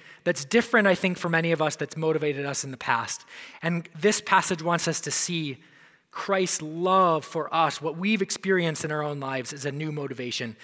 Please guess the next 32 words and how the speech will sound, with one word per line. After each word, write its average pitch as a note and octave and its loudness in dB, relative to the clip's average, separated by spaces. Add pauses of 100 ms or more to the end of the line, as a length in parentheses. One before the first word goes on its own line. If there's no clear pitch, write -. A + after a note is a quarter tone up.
(120)
So G3 2
first, A#3 4
a B3 6
new A3+ 6
motivation. E3 2
Second, G3+ 2
a F3 0
new G3+ 4
mission, F3+ 2
uh, E3+ 4
sorry, D3 0
a D3+ -2
new A3 4
vision. D3+ 0 (260)
Verse F3+ 2
sixteen - -2
and E3 -2
seventeen. D3 -2
A C#3+ -8
new G3+ 2
motivation, F#3 4 (440)
a D#3 -6
new F3+ 0
vision. D3 0
Gotta E3+ -2
see G3 -2
this F3 0
differently. D3+ -4
Verse D#3+ -2
sixteen - -4
and D3+ -6
seventeen. D#3 -4